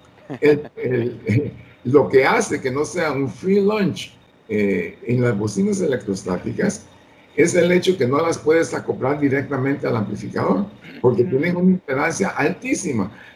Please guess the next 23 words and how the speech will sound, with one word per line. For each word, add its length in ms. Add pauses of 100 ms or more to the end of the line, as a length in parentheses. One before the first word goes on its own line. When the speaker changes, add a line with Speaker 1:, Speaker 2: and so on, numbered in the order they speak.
Speaker 1:
Entonces 520
tú 120
Speaker 2:
Ah. 40
Speaker 1:
necesitas 840 (220)
un 180
transformador 840 (680)
que 280
acople 800 (320)
cuatro 800 (280)
o 360
ocho 480
o 160
dieciséis 640
ohmios 420 (320)
a 60
una 220
impedancia 540
bien 260
alta 520 (120)
de 160
miles 420
de 140
ohmios 560